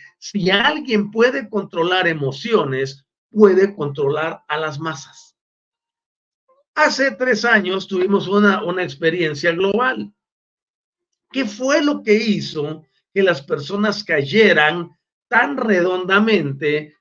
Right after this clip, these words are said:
dentro de un, de un plan organizado? El temor.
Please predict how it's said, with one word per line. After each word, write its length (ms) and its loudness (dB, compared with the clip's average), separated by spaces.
dentro 580 2
de 160 0
un, 560 -2
de 160 -2
un 320 -4
plan 580 0
organizado? 880 -2
El 400 2
temor. 420 -8